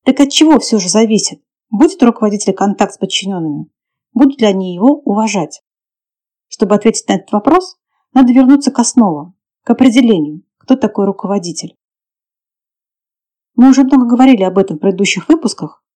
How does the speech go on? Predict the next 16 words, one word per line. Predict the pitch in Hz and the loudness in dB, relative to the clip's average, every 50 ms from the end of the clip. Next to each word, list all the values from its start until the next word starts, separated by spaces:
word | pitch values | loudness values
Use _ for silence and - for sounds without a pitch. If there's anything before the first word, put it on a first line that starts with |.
| _ _ _ _ | _ _ _ _
Сейчас | - - 220 - - 320 320 - | -8 -6 -4 0 0 0 0 -2
я | 214 | -4
повторю | - 214 - - 226 262 247 | -6 -6 -4 0 0 0 2
самое | - 247 240 233 240 247 233 | 2 2 2 4 4 2 2
важное | 226 208 180 170 - 170 156 160 - _ _ _ | 2 0 -2 -2 -6 -8 -10 -10 -12 _ _ _
и | - 330 | 0 2
добавлю | 294 254 214 233 233 214 226 226 | 2 4 2 2 0 0 0 0
новые | 220 214 196 190 196 196 | 2 0 0 -2 -2 -2
данные. | 196 196 185 165 156 151 143 190 185 _ _ _ _ _ _ _ _ _ _ _ _ _ _ _ _ _ _ _ _ _ _ | -2 0 0 0 -2 -4 -4 -8 -12 _ _ _ _ _ _ _ _ _ _ _ _ _ _ _ _ _ _ _ _ _ _
Руководитель — | - 220 220 - - 190 190 180 262 302 302 - - - _ _ _ _ _ _ _ - | -2 -2 -2 -2 -4 -8 -2 2 2 2 2 0 -4 -8 _ _ _ _ _ _ _ -8
это | - - - 95 | -6 -4 -4 -4
тот, | - - 202 277 269 - - _ _ _ _ _ _ | -2 0 0 0 0 -2 -8 _ _ _ _ _ _
кто | - 247 | -2 0
добивается | 208 202 208 233 226 285 320 311 311 233 | 0 2 2 2 4 2 2 2 2 0
выполнения | 220 214 - 214 214 214 226 214 196 190 | 0 0 0 0 0 2 0 0 -2 -4
задач, | 175 180 190 185 - 185 214 233 - - - | -4 -4 -4 -2 -2 -2 -2 -4 -4 -10 -16